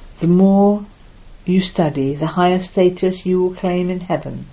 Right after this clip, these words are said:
The more you remember Baba, the more your burden of sins will end. By remembering Baba, your intellects become golden vessels.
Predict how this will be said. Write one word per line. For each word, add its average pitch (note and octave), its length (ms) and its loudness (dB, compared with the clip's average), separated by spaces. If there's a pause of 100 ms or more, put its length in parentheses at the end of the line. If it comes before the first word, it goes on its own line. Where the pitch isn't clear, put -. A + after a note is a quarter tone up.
(520)
The F3 100 2
more G3 360 4
you G#3+ 200 4
remember G3 420 4
Baba, F#3 480 0
the F3 100 2
more F#3 340 4
your G3 180 4
burden F#3 500 -2
of F3 100 -8
sins D#3 500 -2
will E3+ 240 -6
end. D#3 540 -6 (1400)
By F#3 140 2
remembering G3+ 720 4
Baba, E3 520 -2
your F3 280 -2
intellects G3 640 -2
become F3 460 -2
golden F3+ 500 2
vessels. D3 760 -6